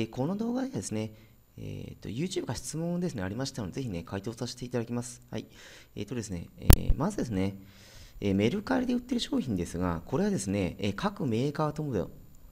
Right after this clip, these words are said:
商品ですね。えー、カメラメーカーでも何でもいいんですが、えー、中国の輸入商品っていうのは全てですね、百パーセント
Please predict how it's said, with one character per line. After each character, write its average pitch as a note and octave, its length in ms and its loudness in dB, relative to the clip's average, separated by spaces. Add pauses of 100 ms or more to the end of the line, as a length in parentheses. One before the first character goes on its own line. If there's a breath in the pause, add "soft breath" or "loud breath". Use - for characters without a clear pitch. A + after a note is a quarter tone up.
(440)
商 G3+ 100 2
品 F3 80 10
で G2+ 80 8
す F#2 60 -6
ね。 F#2+ 320 0
え A#2+ 80 10
ー、 - 20 8
カ C#3 160 0
メ F3+ 60 2
ラ G#3 80 2
メ A#3+ 140 4
ー - 40 -4
カ G#2 380 2
ー - 140 -20 (200)
で B2+ 60 2
も A#2 60 4
何 G#2+ 100 8
で - 80 12
も - 20 4
い C3+ 40 2
い - 20 2
ん - 20 2
で G#2 80 0
す - 140 -6
が、 F2 180 -2 (400 loud breath)
え G2 220 0
ー、 G2 80 -4
中 - 240 2
国 A#3 60 2
の D#3 40 6
輸 A2+ 140 4
入 A#2 80 2
商 B2+ 240 2
品 F#2 180 0
っ D#2 40 -6
て - 280 -12
い F2+ 40 0
う - 20 -2
の D#2+ 60 -4
は - 20 -8
全 - 180 -6
て G2+ 60 0
で G#2 100 2
す E2+ 80 -2
ね、 D#2+ 80 -4
百 - 200 -6
パ C3 120 2
ー C3+ 40 2
セ C3+ 100 -4
ン A#2+ 60 -4
ト - 200 -6